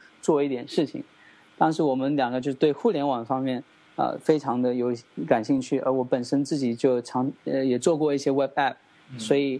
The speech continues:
Speaker 1: 呃，我们基本上就是想朝这个方向去看。
Speaker 2: 嗯。
Speaker 1: 呃，
Speaker 2: 另外一个，
Speaker 1: Dave-，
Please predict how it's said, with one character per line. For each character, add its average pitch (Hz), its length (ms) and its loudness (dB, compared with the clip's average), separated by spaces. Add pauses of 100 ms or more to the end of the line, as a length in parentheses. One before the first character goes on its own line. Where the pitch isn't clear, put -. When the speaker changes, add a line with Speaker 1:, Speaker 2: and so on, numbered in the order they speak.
(340)
Speaker 1:
呃， 135 100 -2
我 123 100 2
们 131 200 0
基 170 140 0
本 147 160 2
上 139 160 0
就 135 100 0
是 139 200 -2
想 127 340 -4 (140)
朝 - 280 0
这 151 80 0
个 143 100 2
方 156 180 0
向 165 160 0
去 127 140 -6
看。 - 260 -6 (320)
Speaker 2:
嗯。 110 220 -10
Speaker 1:
呃， 135 320 2 (320)
Speaker 2:
另 196 180 -4
外 226 180 -4
一 143 40 -2
个， 175 60 4
Speaker 1:
Dave-， 131 360 -4